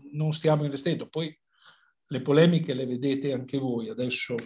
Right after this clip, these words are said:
eh, l'iva, certo, l'iva sulle accise non è una gran, non è una gran cosa,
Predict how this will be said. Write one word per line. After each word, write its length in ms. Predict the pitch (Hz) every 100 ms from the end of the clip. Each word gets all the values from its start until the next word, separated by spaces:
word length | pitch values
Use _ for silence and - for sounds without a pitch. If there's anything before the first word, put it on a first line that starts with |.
| - _ - - _ _ _
eh, 240 | - -
l'iva, 420 | 180 180 139 123 -
certo, 500 | 165 156 156 - - - _ _ _ - - -
l'iva 280 | 160 175 170
sulle 300 | 160 170 170
accise 480 | 165 - 185 175 180
non 200 | 139 139
è 100 | 151
una 220 | 139 127
gran, 680 | 117 123 120 117 117 120 123 -
non 220 | 127 120
è 20 |
una 220 | 127 120 113
gran 380 | 117 113 110
cosa, 440 | - 113 107 127